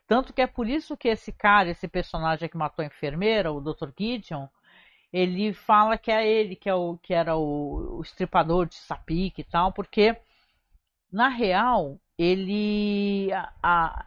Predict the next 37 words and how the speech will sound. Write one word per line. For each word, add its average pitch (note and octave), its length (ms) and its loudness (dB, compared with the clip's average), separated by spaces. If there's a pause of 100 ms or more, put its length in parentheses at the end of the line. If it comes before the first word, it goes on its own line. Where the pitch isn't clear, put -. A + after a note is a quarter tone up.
a F#3 80 0
mulher, F#3+ 220 -2
a F#3 100 4
moça F#3 380 0
sumiu, B3+ 720 -2 (400)
nunca A#3+ 260 -2
mais G#3 180 2
se G#3+ 100 -10
teve G3 240 0
notícia A3 720 -4
e C#4+ 80 -2
nunca C#4+ 320 -2
mais B3 500 0
houveram A#3 420 0
pessoas, A#3 460 -2
vamos A#3 160 -8
colocar A#3 240 -2
assim, A3 200 -6
mortas, G#3 600 2
né? E3 300 -4 (500)
É, D3+ 240 2
de-, D3+ 320 2
depois D#3+ 320 0
que - 100 -6
esse - 140 -8
cara F#3 240 2
foi G#3 180 -2
preso, E3+ 540 -2
né? D3 100 -8
Ele C#3+ 100 -8
já E3+ 100 -6
tá E3 160 0
dois G3 340 0
anos G#3+ 340 0
preso, G#3 380 0
ou B3 60 -2
seja, D#3+ 360 -4